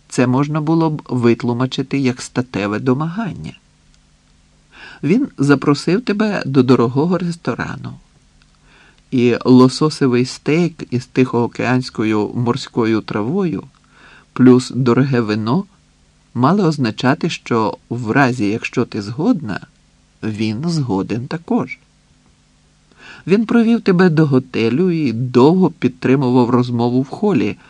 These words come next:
чекаючи запрошення від тебе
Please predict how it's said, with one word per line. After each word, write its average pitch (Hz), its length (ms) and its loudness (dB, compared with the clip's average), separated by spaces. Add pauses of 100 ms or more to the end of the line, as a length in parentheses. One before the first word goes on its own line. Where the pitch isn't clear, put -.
(320)
чекаючи 131 880 2 (100)
запрошення 123 1040 -4
від 101 140 -6
тебе - 440 -8